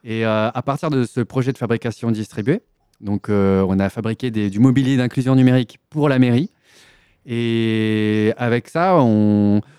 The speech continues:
on, on a vendu donc ces meubles à la mairie qui ont été financés par la N C T, l'Agence nationale de cohésion des territoires, et ça nous a permis de nous équiper. Et là, on vient tout juste de se recevoir notre équipement tout neuf avec lequel on peut faire cette première émission.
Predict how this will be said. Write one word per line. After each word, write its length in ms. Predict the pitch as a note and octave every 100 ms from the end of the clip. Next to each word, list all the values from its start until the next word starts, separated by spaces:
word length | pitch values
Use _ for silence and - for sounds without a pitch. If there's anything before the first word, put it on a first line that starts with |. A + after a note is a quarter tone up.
| _ _
on, 760 | A2+ G#2+ G#2 G#2 G2+ G2+ G2+ A2 -
on 140 | A2+
a 80 | A2+
vendu 500 | A2 A#2 A#2+ C#3+ -
donc 240 | A#2+ A2 -
ces 180 | A#2
meubles 380 | A2 B2+ B2+ G#2 -
à 80 | B2+
la 100 | B2+
mairie 260 | A#2+ B2+
qui 100 | -
ont 80 | A#2+
été 160 | A2 A2
financés 540 | - C#3 C3 - C#3
par 200 | - C3
la 120 | C3
N 100 | A#2+
C 160 | A#2 A2+
T, 120 | C3+
l'Agence 340 | C3+ G2+ G#2 C3+
nationale 440 | C3 C3 B2 A#2+
de 80 | G#2+
cohésion 320 | A#2+ A2 G#2
des 120 | G2+
territoires, 500 | - F#2 - B2+ D#3
et 40 | A2
ça 160 | G#2+
nous 180 | A2 G#2+
a 80 | A2+
permis 400 | A#2+ A#2 E3+ -
de 220 | C3 A#2
nous 220 | D#3 D3 C3+
équiper. 440 | B2 A2+ G#2+ G#2
Et 100 | A2
là, 160 | G#2+ B2
on 40 |
vient 180 | A2 G2+
tout 100 | G2
juste 160 | C#3 B2
de 100 | A#2
se 120 | -
recevoir 680 | B2+ - B2+ B2 C3 A2 E2+ _ _ _ A2
notre 260 | A2 -
équipement 540 | A#2+ C3 - B2 A#2+ G#2+
tout 160 | -
neuf 300 | C3+ C#3 - -
avec 240 | G#2 -
lequel 240 | G#2 B2+
on 60 | A#2
peut 120 | A2
faire 320 | - B2 A2
cette 180 | F#2+ G2+
première 260 | - A2 G#2+
émission. 320 | G#2 -